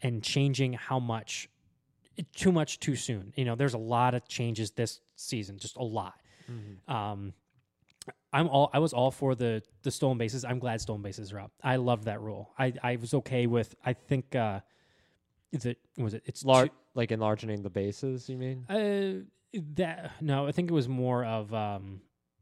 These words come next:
Speaker 1: maybe it was. I can't remember.
Speaker 2: Well, I
Speaker 1: I just
Speaker 2: know they made the bases
Speaker 1: I th-,
Speaker 2: bigger.
Speaker 1: I, I know, and that with the disengagements, 'cause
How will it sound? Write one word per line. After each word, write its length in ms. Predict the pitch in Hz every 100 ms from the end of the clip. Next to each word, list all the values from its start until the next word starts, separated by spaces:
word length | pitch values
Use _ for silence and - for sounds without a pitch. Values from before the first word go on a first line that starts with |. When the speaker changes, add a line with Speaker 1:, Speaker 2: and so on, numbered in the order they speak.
| _ _ _ _ _ _ _ -
Speaker 1:
maybe 200 | 156 208
it 80 | 147
was. 280 | 101 - - _ _ 156
I 40 |
can't 220 | - 104
remember. 380 | 104 104 110 113 _ _ _
Speaker 2:
Well, 80 | 156
I 0 |
Speaker 1:
I 20 | 165
just 100 | 131
Speaker 2:
know 100 | 139
they 100 | 127
made 180 | 117 107
the 60 |
bases 360 | 98 104 - 101
Speaker 1:
I 100 | 156
th-, 120 | 107
Speaker 2:
bigger. 280 | 101 - 101 -
Speaker 1:
I, 180 | 147 170
I 80 | 143
know, 120 | 156
and 260 | 139 147 147
that 240 | 156 147
with 160 | 143 -
the 120 | 135
disengagements, 960 | 127 127 127 117 120 - 143 143 - - _ _ _
'cause 200 | 160 135